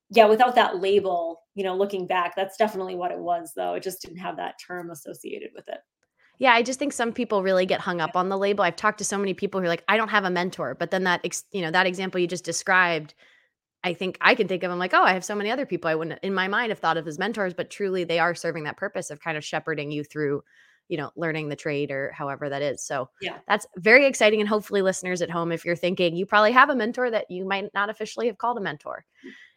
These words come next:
Speaker 2: And I think now tackling one other part of our, our topic for today, talking about coaching,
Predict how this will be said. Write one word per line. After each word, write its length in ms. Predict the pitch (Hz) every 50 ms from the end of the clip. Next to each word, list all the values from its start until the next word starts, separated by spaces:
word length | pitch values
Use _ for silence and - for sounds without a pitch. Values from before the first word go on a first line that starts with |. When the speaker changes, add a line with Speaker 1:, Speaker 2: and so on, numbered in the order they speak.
| _ _ _ _ _ _ _ -
Speaker 2:
And 120 | 202 214
I 80 | 220 214
think 200 | 233 262 233 - -
now 240 | - - 220 220 226
tackling 340 | - 220 220 220 214 208
one 100 | 214 208
other 160 | 208 208 208 196
part 220 | - 190 185 180
of 140 | 175 165 175
our, 160 | 170 165 160
our 140 | - 165 170
topic 340 | 165 - 202 220 - 233 -
for 100 | - 214
today, 260 | 208 - 190 185 180 175
talking 240 | - 220 254 302
about 240 | 285 269 220 - -
coaching, 580 | - - 185 175 170 - 156 139 139 143 180